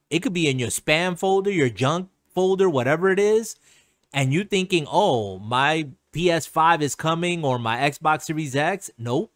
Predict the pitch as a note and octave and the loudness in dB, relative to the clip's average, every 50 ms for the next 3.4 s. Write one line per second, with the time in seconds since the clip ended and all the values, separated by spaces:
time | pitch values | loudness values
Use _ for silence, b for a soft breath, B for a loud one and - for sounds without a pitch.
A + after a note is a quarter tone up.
0 | _ - C3 C#3+ F#3 G3+ G3 F#3 - G3 A3+ B3 G3+ E3+ D#3+ D#3 C#3 _ _ _ | _ -6 -2 -2 0 0 -2 -2 -2 -2 -2 0 0 -2 -2 -4 -6 _ _ _
1 | _ _ _ _ _ - C3 C3 - C#3 C3+ C3 B2 - - C#3+ D3+ F3 F#3+ G3 | _ _ _ _ _ -4 -4 -2 0 0 0 0 0 -2 0 0 2 2 2 0
2 | E3 F3+ F#3 F3+ E3+ D#3 C#3+ C#3 B2 B2 C3+ C#3+ D#3+ F3+ F3 - - E3+ E3+ E3+ | 0 0 0 2 0 0 0 -2 -2 0 2 4 4 4 2 0 -2 -2 0 0
3 | E3+ E3+ E3 E3 D#3+ E3 - | 0 0 -2 -2 -4 -6 -10